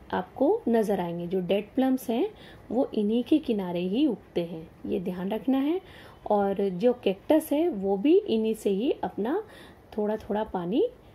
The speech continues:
अ, लेते रहते हैं। और इनकी जो root होती है बेटा बहुत ही long होती है, वो क्या करती हैं, अपने, अ, पानी की तलाश में बिल्कुल underground जाती ही चली जाती हैं। तो चलिए अब हम पढ़ते हैं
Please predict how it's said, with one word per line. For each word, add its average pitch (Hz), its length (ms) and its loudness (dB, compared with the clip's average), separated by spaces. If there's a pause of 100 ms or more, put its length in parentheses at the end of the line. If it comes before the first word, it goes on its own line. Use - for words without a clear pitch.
(240)
अ, 190 120 -2
लेते 180 380 -2
रहते 175 280 -4
हैं। 277 180 2
और 214 360 -2
इनकी 277 320 2
जो 285 180 2
root 269 360 2
होती 220 280 0
है 196 80 0
बेटा 180 280 -2
बहुत 185 520 -4
ही 240 80 2
long 196 400 0
होती 185 300 -4
है, 262 220 -2 (720)
वो 240 180 0
क्या 269 220 2
करती 277 340 0
हैं, 320 360 0
अपने, 233 500 0
अ, 202 200 -2 (140)
पानी 240 280 2
की 302 180 0
तलाश 190 500 -6
में 359 180 2 (440)
बिल्कुल 339 460 4
underground 220 640 0
जाती 190 300 -2
ही 294 200 4 (180)
चली 240 260 4
जाती 175 340 -6
हैं। 175 260 -10 (300)
तो 202 60 -6
चलिए 214 420 -8 (100)
अब 208 140 -10
हम 220 120 -10
पढ़ते 208 340 -8
हैं 277 220 -6